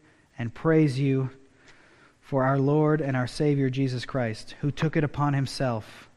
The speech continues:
to take on flesh. And he came here and subjected himself to the law.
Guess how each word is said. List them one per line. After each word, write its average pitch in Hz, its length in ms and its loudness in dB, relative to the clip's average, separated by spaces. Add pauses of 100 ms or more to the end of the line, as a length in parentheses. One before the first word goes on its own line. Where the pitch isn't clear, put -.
(280)
to - 100 -18
take 151 260 -2
on 147 180 2
flesh. - 580 -4 (1200)
And 123 80 -6
he 120 60 -6
came 185 420 4
here 160 400 2 (540)
and 131 120 -2
subjected 160 500 2
himself 143 540 0
to 143 100 -6
the 131 100 -2
law. 120 400 -2